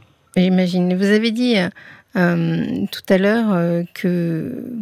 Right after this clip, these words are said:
Speaker 2: vous avez fait une phrase en, en disant que finalement, vous, vous arriviez pas à imaginer qu'elle puisse mourir un jour.
Speaker 1: Ouais, voilà, pour moi, c'était pas possible. Pour
Speaker 2: Mais
Speaker 1: moi, c'était, euh, tu connaîtras mes petits-enfants, mes enfants, tu
Speaker 2: Ouais.
Speaker 1: connaîtras tout, donc, euh.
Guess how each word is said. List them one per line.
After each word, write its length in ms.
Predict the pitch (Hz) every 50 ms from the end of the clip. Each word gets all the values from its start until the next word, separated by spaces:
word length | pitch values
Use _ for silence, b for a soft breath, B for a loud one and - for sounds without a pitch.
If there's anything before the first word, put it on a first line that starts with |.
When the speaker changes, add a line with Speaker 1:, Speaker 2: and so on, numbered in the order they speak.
| 196 214
Speaker 2:
vous 200 | 214 214 190 214
avez 120 | 190 202
fait 140 | 202 - -
une 140 | 226 208 190
phrase 580 | - - - - - 240 233 240 233 226 196 185
en, 140 | 170 170 180
en 220 | 190 202 208 180 180
disant 320 | 180 190 190 196 214 214
que 180 | - - 180 170
finalement, 360 | - - 190 170 175 196 208
vous, 140 | 185 170 156 - -
vous 140 | - 175 165
arriviez 340 | 180 175 180 170 160 170 175
pas 140 | - - 208
à 40 | 202
imaginer 500 | 185 175 175 165 - - 165 165 196 196
qu'elle 160 | - 180 160
puisse 320 | - - - - - -
mourir 280 | 196 180 180 185 185 180 180
un 80 | 180
jour. 220 | 170 185 170 175 - _ _ b b b b b b b b b b b -
Speaker 1:
Ouais, 240 | 117 113 113 110
voilà, 220 | 107 107 107 107 107
pour 180 | 107 - -
moi, 140 | 110 110 117
c'était 180 | - - - 110
pas 120 | - 107
possible. 500 | - 110 110 - - 107 - - - 113 - _ _
Pour 100 | - -
Speaker 2:
Mais 80 | 190 180
Speaker 1:
moi, 140 | 143 110 117 -
c'était, 260 | - 107 - - - 110
euh, 200 | 107 104 104 98
tu 100 | - -
connaîtras 380 | - - 107 107 104 - - 110 104
mes 80 | 107
petits-enfants, 720 | - - - 107 104 104 101 - - 107 101 101 101 104 101
mes 160 | 101 104 101
enfants, 440 | 101 98 98 - - - 101 98 101 -
tu 80 | - 104
Speaker 2:
Ouais. 60 | 98
Speaker 1:
connaîtras 300 | 98 92 87 - 101 -
tout, 220 | - - - 110 104
donc, 260 | 101 104 101 - -
euh. 40 | -